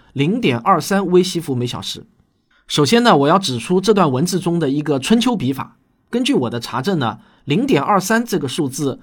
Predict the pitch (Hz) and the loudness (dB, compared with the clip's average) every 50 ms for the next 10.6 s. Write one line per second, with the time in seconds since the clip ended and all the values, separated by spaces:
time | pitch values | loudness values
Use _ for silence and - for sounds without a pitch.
0 | - _ - - 170 156 151 147 143 - 262 294 240 185 - - 120 104 104 120 | -16 _ -8 -4 0 2 2 2 2 0 0 2 2 2 2 -2 -4 -4 -6 -8
1 | 123 127 - - 123 107 117 143 165 160 - 226 240 247 226 277 214 160 120 90 | -8 -6 -4 -4 -4 -2 0 0 -2 0 0 0 0 2 2 0 0 0 -2 -4
2 | - - - - 147 151 - 131 117 160 175 180 - 233 190 147 127 131 151 170 | -6 -8 -8 -4 -2 -2 -2 0 0 0 0 2 0 0 0 0 0 -2 -2 -4
3 | 151 123 123 117 123 131 135 147 135 123 127 - 233 254 240 294 240 180 - - | -4 -4 -4 -4 -4 -4 -2 -2 -2 0 2 2 2 2 2 0 0 0 0 -2
4 | 147 143 131 180 165 123 - 135 131 127 170 160 160 151 139 120 117 113 - 190 | -4 -4 -2 -4 -4 -4 -4 -6 -4 -4 -2 -2 -2 -2 -2 -4 -4 -4 -2 -4
5 | 143 117 107 113 113 120 - - _ _ _ _ _ - 262 247 190 151 - 151 | -4 -4 -4 -4 -6 -6 -6 -10 _ _ _ _ _ -2 0 0 0 0 0 -2
6 | 156 - 160 143 - 185 180 190 185 196 190 190 196 185 185 185 185 147 - - | -2 -2 -4 -2 -2 -2 -2 0 0 0 0 0 0 -2 0 0 -2 -2 -2 -4
7 | 151 175 139 113 - 117 110 - - 120 120 98 - _ _ _ _ _ _ _ | -4 -4 -4 -4 -6 -8 -8 -6 -4 -4 -6 -6 -10 _ _ _ _ _ _ _
8 | _ _ _ - 202 196 190 190 180 147 120 104 - - _ _ _ - 240 214 | _ _ _ -2 0 0 0 0 0 0 0 0 -4 -8 _ _ _ 0 2 2
9 | - 143 117 135 156 156 120 120 143 135 131 - 107 98 98 - - _ - - | 2 2 0 0 0 0 0 0 -2 -2 -4 -4 -6 -8 -8 -10 -14 _ -4 -4
10 | - 180 - 120 110 123 123 - 156 143 131 - | -2 -2 -2 -2 -4 -4 -4 -2 -2 -2 -2 -4